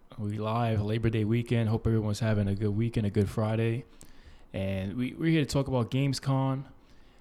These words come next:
Uh, we know Gamescom was last week, and we just wanted to touch on some points,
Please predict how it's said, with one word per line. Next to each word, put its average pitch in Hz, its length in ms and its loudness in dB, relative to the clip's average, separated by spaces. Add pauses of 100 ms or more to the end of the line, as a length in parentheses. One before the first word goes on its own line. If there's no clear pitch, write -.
(100)
Uh, 101 280 -2
we 123 100 4
know 120 140 4
Gamescom 123 480 2
was 113 160 -2
last 110 320 -2
week, 127 340 0 (320)
and 107 180 -4
we 110 80 0
just - 200 -4
wanted 104 200 -2
to - 80 -12
touch 113 160 -2
on 101 140 -2
some 98 220 -2
points, 110 500 -2